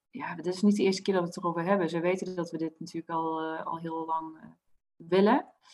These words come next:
Mijn moeder vond het zelf moeilijker to-, dat toen ik naar Peru ging dan nu,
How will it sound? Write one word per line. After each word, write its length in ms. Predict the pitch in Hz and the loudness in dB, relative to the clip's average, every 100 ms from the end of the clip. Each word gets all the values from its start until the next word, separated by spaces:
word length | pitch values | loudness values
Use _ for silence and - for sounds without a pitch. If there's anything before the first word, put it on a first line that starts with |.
| _ | _
Mijn 140 | - 196 | 6 10
moeder 220 | 277 320 | 10 10
vond 200 | 311 240 | 6 4
het 100 | 208 | 2
zelf 220 | - 220 | 2 4
moeilijker 420 | 220 262 285 262 | 6 6 4 0
to-, 180 | 240 214 | 2 0
dat 300 | - 208 202 | 4 2 2
toen 160 | - 226 | 2 4
ik 80 | 202 | 6
naar 160 | 185 | 4
Peru 240 | 180 180 247 | 4 4 4
ging 320 | - 277 294 220 | 4 2 2 4
dan 220 | 214 220 | 6 10
nu, 280 | 202 - - | 10 8 0